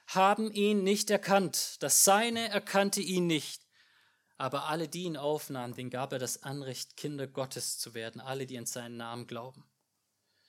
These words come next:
Du wirst nicht ein Kind Gottes durch deine ethnische Herkunft. Du wirst nicht Kind Gottes durch irgendeinem Akt der Fortpflanzung.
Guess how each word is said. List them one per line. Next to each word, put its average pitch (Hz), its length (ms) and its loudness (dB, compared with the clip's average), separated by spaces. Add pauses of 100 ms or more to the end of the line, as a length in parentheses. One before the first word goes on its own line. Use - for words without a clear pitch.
(140)
Du 131 100 -2
wirst 196 280 8
nicht 214 280 6
ein 202 140 4
Kind 196 260 2
Gottes 190 640 4 (240)
durch 156 200 -2
deine 160 300 2
ethnische 160 400 0
Herkunft. 226 720 0 (540)
Du 143 100 -10
wirst 165 200 2
nicht 202 280 4
Kind 190 200 4
Gottes 190 640 4 (300)
durch 175 520 4 (320)
irgendeinem 175 440 2
Akt 180 300 -6
der 165 100 2
Fortpflanzung. 214 960 0